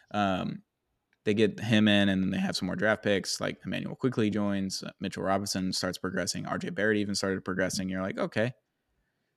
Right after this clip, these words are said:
some young kids and Julius Randle, like, this is fine. This is okay." And then they started winning more games. Tim, Tom Thibodeau's system started to work, and then it j-, stopped working, essentially. And then all of a sudden,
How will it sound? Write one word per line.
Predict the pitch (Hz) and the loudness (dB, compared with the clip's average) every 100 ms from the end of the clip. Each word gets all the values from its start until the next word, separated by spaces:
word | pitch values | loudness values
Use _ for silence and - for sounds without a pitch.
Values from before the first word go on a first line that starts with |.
| _ | _
some | - - 127 | -8 -2 0
young | 127 | 2
kids | 127 131 120 | 4 2 4
and | 113 107 | 2 2
Julius | 98 117 107 | 4 2 4
Randle, | 117 101 - 95 | 0 -2 -2 -2
like, | 92 | -2
this | 110 127 | -2 -4
is | 107 | -6
fine. | - 90 104 _ - _ _ _ - | -6 -6 -6 _ -20 _ _ _ -6
This | 127 151 | -4 0
is | |
okay." | 151 - 95 92 | 0 0 -2 -2
And | 104 | -2
then | 104 - | -2 2
they | 143 | 2
started | 165 151 | 6 6
winning | 143 135 | 4 2
more | 131 | 2
games. | 107 107 107 | 2 2 0
Tim, | - 104 - - | -2 -2 -4 -2
Tom | 113 101 | 0 0
Thibodeau's | 98 95 95 90 - - _ | -2 -2 -2 -2 -6 -12 _
system | - 90 - 92 | -10 -8 -6 -6
started | - 92 | -4 -4
to | 95 | -4
work, | 90 90 - | -2 -2 -4
and | 92 | -4
then | 90 90 - _ _ _ _ _ | -2 -4 -8 _ _ _ _ _
it | 92 87 | -12 -12
j-, | - | -6
stopped | - 101 92 - | -4 0 -2 0
working, | 110 113 123 123 - | -2 0 -4 -6 -8
essentially. | 113 120 117 127 127 - 107 | -6 -6 -4 -2 -4 -6 -4
And | 101 | -2
then | 95 92 - | 0 -4 -4
all | 92 | -6
of | |
a | - | -4
sudden, | 92 95 98 - | -4 -4 -6 -8